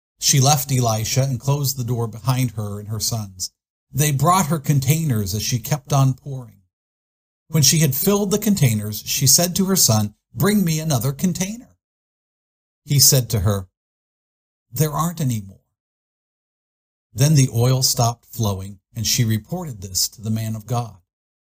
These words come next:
He said, "Go, sell the oil and pay your debts.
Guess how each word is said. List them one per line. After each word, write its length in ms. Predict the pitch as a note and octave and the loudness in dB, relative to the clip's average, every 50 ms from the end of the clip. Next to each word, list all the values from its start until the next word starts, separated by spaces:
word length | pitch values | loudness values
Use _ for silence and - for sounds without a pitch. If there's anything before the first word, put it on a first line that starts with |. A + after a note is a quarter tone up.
| _ _ _ _ _ _ _ _ | _ _ _ _ _ _ _ _
He 180 | - C#3+ E3 D#3 | 0 2 4 4
said, 400 | C#3 - - G2 F#2+ F#2+ F#2 - _ _ _ - | 4 4 4 2 0 -2 -4 -8 _ _ _ 0
"Go, 420 | C3+ C#3+ D#3 D3 B2+ G#2+ F#2+ F2+ _ _ _ _ _ _ _ _ _ _ _ _ | 2 2 4 2 2 -2 -4 -12 _ _ _ _ _ _ _ _ _ _ _ _
sell 440 | - - - F3 F3+ G3 G#3+ A3 | 2 4 4 4 4 2 2 2
the 120 | G3 G#3 G3+ | 0 0 -2
oil 460 | - C#3 C#3+ D3 D3 D3+ D3+ D3 C#3 | -2 -2 0 0 0 0 -2 -4 -6
and 180 | D3 D#3 D3 C3+ | -8 -10 -10 -6
pay 200 | - - A#2+ B2+ | -4 -2 -2 0
your 240 | C3 C3 C3+ C3+ | 0 0 0 0
debts. 580 | A2 G2+ F#2 F2+ - _ _ - - - - | -2 -2 -6 -6 -10 _ _ -14 -14 -14 -16